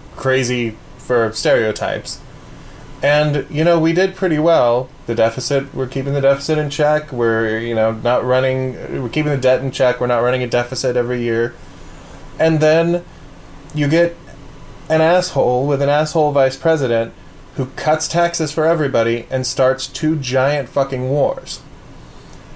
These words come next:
And then talks about how we need to be fiscally responsible while doubling the deficit. And then the economy goes to shit, and we get a guy in who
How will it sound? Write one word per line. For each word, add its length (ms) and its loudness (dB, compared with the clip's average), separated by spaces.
And 180 2
then 200 2
talks 280 0
about 240 2
how 180 2
we 80 0
need 180 -4
to 40 -4
be 140 -4
fiscally 440 -2
responsible 680 0
while 520 2
doubling 480 0
the 80 -4
deficit. 480 -4
And 100 -2
then 100 2
the 100 2
economy 400 2
goes 200 0
to 100 -4
shit, 340 0
and 140 -4
we 60 0
get 300 2
a 100 -2
guy 220 4
in 280 2
who 360 -2